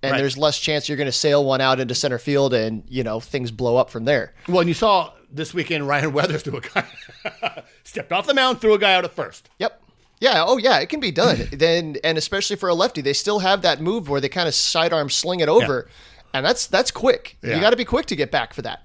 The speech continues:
Speaker 2: So the story is much the same in the low A level. Stolen bases per team per game are up seventy-one point one percent at low A compared to two thousand nineteen, while the caught stealing rate has been nearly cut in half. Again, ruth-, uh,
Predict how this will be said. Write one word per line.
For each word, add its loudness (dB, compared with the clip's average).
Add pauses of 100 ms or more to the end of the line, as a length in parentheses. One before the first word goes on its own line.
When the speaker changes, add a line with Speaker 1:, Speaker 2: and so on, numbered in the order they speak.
Speaker 2:
So 0
the 0
story 6
is 0
much 2
the -8
same -2
in -4
the -2
low 4
A 2
level. 0 (280)
Stolen 2
bases 0
per 0
team 0 (120)
per 2
game 2
are 4
up 0
seventy-one -2
point -2
one -2
percent -2 (100)
at -4
low 4
A 2
compared 0
to 0
two -4
thousand 0
nineteen, -2 (500)
while 0
the -6
caught 0
stealing 2
rate 2
has -4
been 0
nearly 0
cut -6
in -12
half. -6 (960)
Again, 0
ruth-, 0
uh, 2